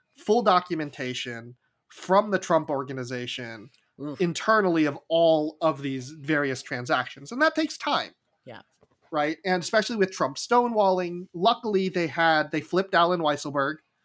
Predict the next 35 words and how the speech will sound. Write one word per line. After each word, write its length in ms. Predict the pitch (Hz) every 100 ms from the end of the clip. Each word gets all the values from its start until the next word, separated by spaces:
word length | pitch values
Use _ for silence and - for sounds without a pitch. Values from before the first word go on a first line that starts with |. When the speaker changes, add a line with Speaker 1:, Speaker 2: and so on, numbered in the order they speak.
| _ _ _ -
Speaker 1:
Um, 280 | 143 131
Speaker 2:
Amazing. 140 | 123 139
Speaker 1:
they 100 | 147
flipped, 500 | - 160 165 - - -
uh, 320 | 160 151 143 143
Michael 300 | 160 160 175
Cohen, 420 | 143 123 127 185 _ _ _ -
who, 220 | 202 185
by 200 | 180 175
the 120 | 165
way, 340 | 160 151 139 - _ _ _ _ 165
uh, 180 | 151 165 170
and 200 | 175 160
th-, 140 | 160 165 156
th-, 140 | 196 175
that's 240 | 180 190
important. 460 | 170 - 160 143 135
Michael 240 | 156 160
Cohen's 320 | - 160 147 135
role 220 | 143 147
in 60 |
this 140 | 143 143
is 140 | 131
important 520 | 131 - 143 147 143
for, 540 | - 139 135 127 123 127 _ -
um, 340 | 139 120 120 - _ _ - -
reasons 360 | 156 143 135
we're 80 | 131
gonna 160 | 135 127
talk 240 | 131 123
about 220 | 135 123
in 100 | 123 120
a 40 |
minute. 300 | 127 123 120 _ _ _ _ _ _ _ _ _ _ _ - - _
And 120 | -